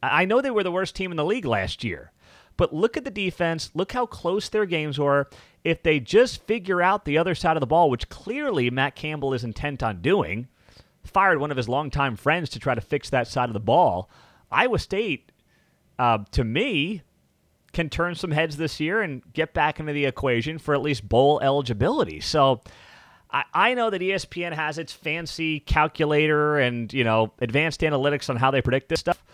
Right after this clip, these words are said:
but I am totally not on board with the, not the order, but the heavy favoritism towards Texas.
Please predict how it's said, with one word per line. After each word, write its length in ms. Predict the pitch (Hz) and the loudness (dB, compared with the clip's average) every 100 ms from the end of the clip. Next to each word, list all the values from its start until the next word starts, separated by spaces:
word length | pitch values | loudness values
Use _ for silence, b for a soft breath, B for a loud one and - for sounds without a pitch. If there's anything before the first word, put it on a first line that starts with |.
| b | b
but 200 | 135 139 | 4 4
I 200 | - 196 | 0 0
am 180 | 170 127 | 0 0
totally 520 | - - 247 214 151 | -2 2 2 4 2
not 220 | 123 120 117 | 4 4 4
on 160 | 107 | 4
board 460 | 104 143 104 95 101 b b b b | 4 4 6 4 -2 b b b b
with 380 | 131 123 - - _ _ _ | 4 4 2 -10 _ _ _
the, 380 | 123 147 127 123 156 | 0 2 2 -2 -8
not 440 | 143 185 254 - | -4 0 0 2
the 120 | 226 | 0
order, 600 | - 247 240 98 - 117 _ _ _ _ _ _ _ | 0 4 4 4 -4 -16 _ _ _ _ _ _ _
but 220 | 180 175 | -2 0
the 120 | 190 | 0
heavy 600 | 160 - - 254 185 160 | -2 -4 -2 0 0 -2
favoritism 1120 | 127 - 208 233 214 151 120 - 135 120 120 | -4 -6 -4 -4 -2 -2 -2 -2 -4 -4 -8
towards 480 | 110 - 180 117 - | -10 -6 -4 -4 -6
Texas. 800 | - - 160 - - - - - | -8 -6 -6 -8 -12 -10 -12 -14